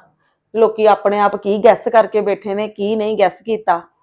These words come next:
ਜੋ ਸੱਚਾਈ ਹੈ, ਜੋ ਅਸਲੀਅਤ ਹੈ, ਉਹ ਸਿਰਫ ਮੈਨੂੰ ਹੀ ਪਤਾ ਹੈ। ਪਤਾ ਤੈਨੂੰ ਵੀ ਹੈ,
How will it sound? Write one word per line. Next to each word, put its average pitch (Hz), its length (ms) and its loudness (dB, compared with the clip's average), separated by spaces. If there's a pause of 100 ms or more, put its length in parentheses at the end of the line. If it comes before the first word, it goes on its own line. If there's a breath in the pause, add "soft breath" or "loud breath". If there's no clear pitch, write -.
(580)
ਜੋ 226 280 2
ਸੱਚਾਈ 208 580 2
ਹੈ, 247 100 4
ਜੋ 247 280 2
ਅਸਲੀਅਤ 226 460 0
ਹੈ, 269 80 4
ਉਹ 226 260 2
ਸਿਰਫ 233 280 2
ਮੈਨੂੰ 214 280 -2
ਹੀ 214 40 -4
ਪਤਾ 175 300 0
ਹੈ। 160 80 -18 (800)
ਪਤਾ 262 220 8
ਤੈਨੂੰ 240 360 4
ਵੀ 277 180 2
ਹੈ, 269 120 2